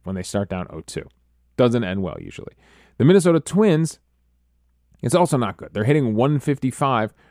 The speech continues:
with a four forty-eight O P S when ab-, an at-bat starts oh two. So you can see that, uh, it's pretty much bad for everybody when you start down oh two. So it's, it's about the same as Minnesota, frankly. Uh, I, I can tell you that much.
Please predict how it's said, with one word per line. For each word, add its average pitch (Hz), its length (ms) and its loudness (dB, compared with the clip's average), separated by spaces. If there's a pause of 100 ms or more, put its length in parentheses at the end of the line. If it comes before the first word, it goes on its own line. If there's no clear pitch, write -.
(120)
with 113 120 2
a 123 60 2
four 113 400 0
forty-eight 120 840 -2 (500)
O 117 120 4
P 104 240 0
S 82 340 -8
when 107 320 -2 (100)
ab-, 104 320 -6
an 113 80 -2
at-bat 110 420 -2
starts - 480 -4
oh 98 160 -2
two. - 340 -10 (500)
So 143 220 4
you 147 160 4
can 151 140 0
see 196 420 -2
that, 143 420 2
uh, 131 320 -2
it's 131 140 -6
pretty 190 200 -4
much 131 200 -2
bad 113 280 0
for 98 120 -4
everybody 80 460 -8
when 104 240 -2
you 101 40 -2
start 98 300 -4
down 90 180 -6
oh 85 140 -8
two. - 380 -12
So 131 240 2
it's, - 240 -8
it's 139 240 -4
about 143 240 -4
the 139 80 -4
same 151 280 -2
as 120 120 -2
Minnesota, 104 480 -2
frankly. - 480 -14 (180)
Uh, 92 340 -6
I, 104 200 -6
I 104 80 -6
can 98 100 -6
tell 127 140 0
you 120 100 2
that 87 140 -6
much. 50 200 -20